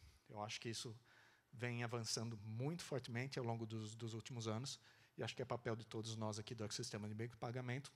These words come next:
acelerar esse processo aqui. Então, nem tudo precisa ser tão,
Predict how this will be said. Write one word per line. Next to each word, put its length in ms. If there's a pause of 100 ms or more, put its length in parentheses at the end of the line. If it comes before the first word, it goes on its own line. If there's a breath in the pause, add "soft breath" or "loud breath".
(160)
acelerar 540
esse 160
processo 460
aqui. 260 (380 loud breath)
Então, 160
nem 120
tudo 240
precisa 440
ser 240
tão, 380